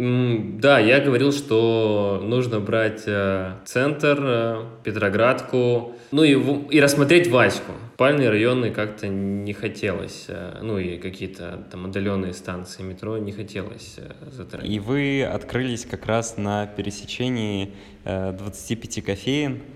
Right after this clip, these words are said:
Speaker 2: э, в том месте, где
Speaker 1: <laughs>
Speaker 2: как раз повышена концентрация. Б-, хотя, хотя тогда еще не было субботы, да, у вас получается
Speaker 1: Мгм.
Speaker 2: сло-, слово, будем знакомы,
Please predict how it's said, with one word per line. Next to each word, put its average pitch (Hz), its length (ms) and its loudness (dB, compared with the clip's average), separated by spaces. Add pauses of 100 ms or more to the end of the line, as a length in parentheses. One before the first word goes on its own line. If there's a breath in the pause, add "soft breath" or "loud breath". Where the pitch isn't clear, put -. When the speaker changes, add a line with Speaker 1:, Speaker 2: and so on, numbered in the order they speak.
(200)
Speaker 2:
э, 104 200 -8 (180)
в - 40 -20
том 110 160 -2
месте, 120 400 0
где 123 200 0
Speaker 1:
<laughs> 98 120 -8
Speaker 2:
как - 100 -16
раз 110 300 -4 (100)
повышена 117 500 0
концентрация. 110 960 -4 (440 loud breath)
Б-, - 180 -8
хотя, 147 600 0
хотя 135 280 -2
тогда 123 340 -2
еще 139 300 -4
не 117 160 -2
было 107 240 -2
субботы, 139 760 -4 (640 loud breath)
да, 104 280 -2
у 107 40 -4
вас 104 260 -4
получается 101 800 -4
Speaker 1:
Мгм. 98 220 -2
Speaker 2:
сло-, 110 460 -4
слово, 139 500 0
будем 107 360 -4
знакомы, 117 920 -2